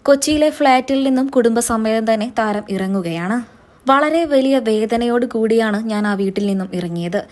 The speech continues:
ചെറിയൊരു സാമ്പത്തിക ബുദ്ധിമുട്ടുണ്ട്, അതുകൊണ്ടാണ് ഇങ്ങനെയൊരു തീരുമാനം എടുക്കേണ്ടി വന്നത്" എന്നായിരുന്നു സൗഭാഗ്യയുടെ വാക്കുകൾ. തിരുവനന്തപുരത്ത് നിന്നും ഇടയ്ക്കൊക്കെ കൊച്ചിയിലേക്ക് വരുമ്പോൾ താമസിക്കാൻ കണ്ടെത്തിയിരുന്ന ഒരിടമായിരുന്നു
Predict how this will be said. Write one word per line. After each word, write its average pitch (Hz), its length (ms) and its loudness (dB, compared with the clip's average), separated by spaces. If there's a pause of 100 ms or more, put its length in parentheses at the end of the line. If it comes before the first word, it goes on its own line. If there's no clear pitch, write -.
(300)
ചെറിയൊരു 277 460 4
സാമ്പത്തിക 226 640 -2
ബുദ്ധിമുട്ടുണ്ട്, 190 680 -4 (260)
അതുകൊണ്ടാണ് 202 640 -2
ഇങ്ങനെയൊരു 220 460 0
തീരുമാനം 208 580 -2
എടുക്കേണ്ടി 190 420 -2
വന്നത്" 175 360 -2 (320)
എന്നായിരുന്നു 277 500 2
സൗഭാഗ്യയുടെ 240 720 0
വാക്കുകൾ. 190 520 -4 (760)
തിരുവനന്തപുരത്ത് 311 840 4
നിന്നും 277 260 -2
ഇടയ്ക്കൊക്കെ 247 460 2
കൊച്ചിയിലേക്ക് 240 640 0
വരുമ്പോൾ 233 460 0
താമസിക്കാൻ 214 560 -4
കണ്ടെത്തിയിരുന്ന 208 640 -4
ഒരിടമായിരുന്നു 196 760 -2